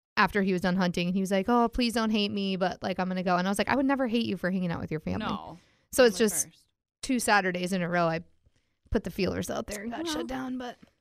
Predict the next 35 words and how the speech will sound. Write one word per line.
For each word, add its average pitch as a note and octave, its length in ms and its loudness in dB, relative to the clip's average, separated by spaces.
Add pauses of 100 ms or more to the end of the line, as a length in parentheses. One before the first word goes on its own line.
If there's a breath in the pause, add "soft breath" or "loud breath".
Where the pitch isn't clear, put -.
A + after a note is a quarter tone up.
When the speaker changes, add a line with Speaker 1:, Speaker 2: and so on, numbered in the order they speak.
(340)
Speaker 2:
now G3 120 -8
Speaker 1:
I C4+ 80 10
Speaker 2:
just - 0 -
wait F#4 100 6
till A#4 80 -6
Speaker 1:
appreciate F#4 340 2 (120)
a F#4 40 4
Speaker 2:
hunting's D#4+ 100 0
Speaker 1:
man C4 320 4
Speaker 2:
over. C#4+ 80 4
Speaker 1:
who, C4+ 320 0 (680 soft breath)
um, A#3 320 2 (280)
has G#3+ 420 0
family D4 320 -2
stuff. - 360 -10 (140)
Speaker 2:
Well, A3+ 240 -14
and G#3+ 160 -14
is F3+ 140 -18
honest - 420 -18
about C3+ 280 -16
it. - 100 -12
Speaker 1:
Mm-hmm. C4+ 180 -4
Speaker 2:
Like, E3 320 -6
isn't D#3 240 -14
just - 180 -20
like, D#3 220 -14
"Yeah, G3+ 260 -12
no, D#3+ 280 -10
not D3+ 200 -14
tonight." G2 460 -16
Like, D3 280 -14 (220)
Speaker 1:
Yeah. F#3 220 -2 (460)
Speaker 2:
that'll C#3+ 180 -20
tell - 220 -20
you. - 180 -20